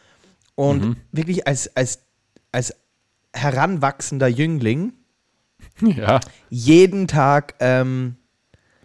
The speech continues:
Speaker 1: tough und, und explosiv und exklusiv diese
Speaker 2: Mhm.
Speaker 1: Sendungen einfach mitgeschaut hab. Weil
Speaker 2: Ja,
Speaker 1: so wie das halt
Speaker 2: ja.
Speaker 1: ist, wenn du eine ältere Schwester hast, ähm,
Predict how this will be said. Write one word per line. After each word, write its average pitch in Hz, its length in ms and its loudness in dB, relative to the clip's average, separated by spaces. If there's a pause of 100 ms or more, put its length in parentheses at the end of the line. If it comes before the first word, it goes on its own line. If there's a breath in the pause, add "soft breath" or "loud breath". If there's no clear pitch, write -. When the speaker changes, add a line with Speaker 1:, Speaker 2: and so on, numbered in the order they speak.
(160)
Speaker 1:
tough - 440 -2
und, 127 280 -8
und 123 300 -6
explosiv 139 540 -2
und 117 160 -8
exklusiv 139 400 -6
diese 160 280 -2
Speaker 2:
Mhm. 131 280 -4
Speaker 1:
Sendungen 151 300 2
einfach 127 180 -6
mitgeschaut 127 580 -6
hab. 107 140 -14 (220 soft breath)
Weil 123 140 -2
Speaker 2:
Ja, - 60 0
Speaker 1:
so 139 100 -4
wie 143 60 -2
das 139 100 -2
halt 127 160 2
Speaker 2:
ja. - 40 2
Speaker 1:
ist, - 160 -4
wenn 170 80 -4
du 170 80 2
eine 151 120 0
ältere 147 260 0
Schwester 143 380 0
hast, 147 280 -2 (340 soft breath)
ähm, 120 460 0